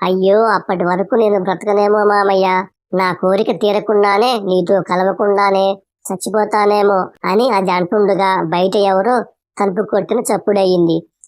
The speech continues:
లేచి వెళ్లి తలుపు తీశాను. ఎదురుగా అక్కా, బావ.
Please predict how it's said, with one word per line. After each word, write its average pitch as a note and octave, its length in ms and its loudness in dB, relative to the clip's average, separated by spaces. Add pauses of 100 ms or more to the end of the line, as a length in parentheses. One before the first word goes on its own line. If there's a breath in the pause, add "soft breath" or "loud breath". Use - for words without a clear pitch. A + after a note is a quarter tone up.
లేచి G3+ 360 2
వెళ్లి G3 260 4
తలుపు G3+ 340 0
తీశాను. F3 680 0 (300)
ఎదురుగా G3+ 460 0
అక్కా, G3 400 0
బావ. F3 480 0